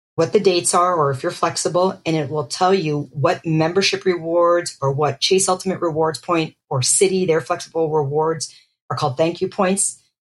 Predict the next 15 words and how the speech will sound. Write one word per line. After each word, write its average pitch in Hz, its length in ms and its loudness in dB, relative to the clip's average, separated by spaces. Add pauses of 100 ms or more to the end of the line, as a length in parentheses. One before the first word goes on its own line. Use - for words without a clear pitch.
(220)
Do 160 100 0
you 165 160 0
use, 175 400 -2
or 151 240 0
do 139 160 -4
you 147 60 -2
use 135 100 0
American 147 420 0
Airlines, 175 380 0
and 151 240 -2
what 170 340 -2
the 160 100 -2
currencies 180 680 0
are 170 260 2
and 139 300 -2